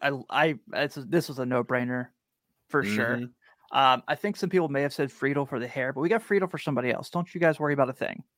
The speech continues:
Speaker 2: Oh, we got that. Yeah.
Speaker 1: Yeah. We got, don't you worry about a thing. Um, yeah, easy. Not a whole lot of discru-, discussion there. Um,
Speaker 2: Mm-hmm.
Speaker 1: hits bombs. Um, can use multiple bats when needed.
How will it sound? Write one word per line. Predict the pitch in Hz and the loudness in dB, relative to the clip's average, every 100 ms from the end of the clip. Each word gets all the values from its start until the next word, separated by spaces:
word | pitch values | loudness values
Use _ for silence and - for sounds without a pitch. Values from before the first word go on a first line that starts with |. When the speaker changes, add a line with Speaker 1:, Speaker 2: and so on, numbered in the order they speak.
| _ - | _ 6
Speaker 2:
Oh, | 123 95 | 6 8
we | 131 | 4
got | 123 104 101 | 4 4 4
that. | 95 85 - | 0 -2 -2
Yeah. | - 78 - | -4 -6 -2
Speaker 1:
Yeah. | 151 123 - - _ _ | 2 2 2 -6 _ _
We | 156 165 | -4 0
got, | 151 151 | 0 2
don't | 151 - | 0 0
you | 143 | -2
worry | |
about | 123 - | 0 -2
a | |
thing. | - - - - - | -4 -12 -12 -12 6
Um, | 170 170 156 139 135 _ _ _ 170 | 12 12 12 10 2 _ _ _ 10
yeah, | 220 226 208 - _ _ _ | 12 12 12 8 _ _ _
easy. | 240 226 220 220 214 220 _ _ | 6 8 10 8 6 0 _ _
Not | 175 190 202 | 6 10 12
a | |
whole | 196 202 | 12 10
lot | 185 | 8
of | 170 | 6
discru-, | - 185 180 | 4 4 4
discussion | 160 - 175 170 | 0 2 2 0
there. | 156 151 147 - _ _ - | 0 0 -2 -6 _ _ 0
Um, | 135 127 120 117 | 4 6 4 2
Speaker 2:
Mm-hmm. | 110 120 123 143 143 156 _ _ _ - | -2 -2 -4 -6 -8 -10 _ _ _ 2
Speaker 1:
hits | 208 170 | 2 10
bombs. | 185 175 175 170 - - _ _ _ _ _ - | 12 12 10 6 -2 -12 _ _ _ _ _ -2
Um, | 135 135 127 135 _ - | 2 4 2 -2 _ -6
can | 175 | 0
use | 190 185 | 2 6
multiple | 185 190 170 | 6 6 6
bats | 165 170 - - - | 8 8 6 -6 -10
when | 190 175 | -4 -2
needed. | 165 165 170 | 0 0 0